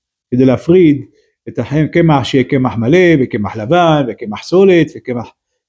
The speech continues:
ובשביל זה צריך שישרו החיטים במים. אז לכן, מחמיץ, החיטים החמיצו כבר.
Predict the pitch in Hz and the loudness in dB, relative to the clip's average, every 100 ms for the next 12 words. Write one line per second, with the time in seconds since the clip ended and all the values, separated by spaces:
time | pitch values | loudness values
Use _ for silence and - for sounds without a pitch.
0 | _ 123 117 156 151 202 170 127 147 - | _ -8 -2 -2 0 0 -2 -6 -12 -2
1 | 147 - 185 160 156 190 180 202 214 104 | -2 0 -4 -2 -2 0 2 2 2 -2
2 | - _ _ _ _ 120 131 123 196 190 | -12 _ _ _ _ -2 -2 0 2 4
3 | 185 170 _ 135 131 131 - 214 226 - | 2 -2 _ -6 -6 -8 -2 0 0 -4
4 | - _ - 135 180 160 196 220 185 139 | -20 _ -20 -2 -2 0 0 0 0 0
5 | 117 | -2